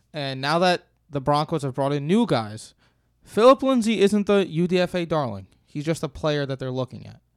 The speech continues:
But all signs are pointing to the fact that they think he's gonna be their one A. I say one A because I don't think he's gonna be a workhorse anymore.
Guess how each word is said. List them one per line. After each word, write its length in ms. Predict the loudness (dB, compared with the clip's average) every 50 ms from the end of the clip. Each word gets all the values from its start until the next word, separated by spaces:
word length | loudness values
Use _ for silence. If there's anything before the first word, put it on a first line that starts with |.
| _ _ _ _ _ _ _ _ _ 4
But 240 | 6 6 6 4 2
all 180 | 2 2 2
signs 320 | 2 2 2 2 4 4 2
are 60 | 0
pointing 400 | -2 0 0 2 2 2 0 -2 -4
to 280 | -6 -6 -6 -6 -6
the 100 | -6 -8 -8
fact 520 | -4 0 0 0 0 0 -4 -8 -12 -10
that 220 | -8 -8 -6 -6 -6
they 180 | -8 -8 -8 -12 _ _ _ _ _ _ _ _ _ _ _
think 260 | _ _ -10 -10 -8
he's 140 | -8 -8 -8
gonna 160 | -8 -8 -8
be 140 | -6 -6 -6
their 140 | -6 -6 -6
one 240 | -6 -8 -8 -8 -10 -12
A. 240 | -14 -16 -16 -18 _ _ _ _ _ _ _ _ _ _ _ -16
I 80 | -14 -12
say 160 | -8 -6 -6
one 220 | -6 -4 -4 -4 -4
A 100 | -4 -4
because 220 | -4 -4 -4 -4
I 80 | -4 -4
don't 120 | -4 -4
think 120 | -6 -6
he's 100 | -6 -6
gonna 140 | -8 -8 -8
be 80 | -6 -6
a 60 | -6
workhorse 460 | -6 -6 -8 -8 -10 -12 -14 -14 -14
anymore. 320 | -14 -16 -14 -14 -16 -16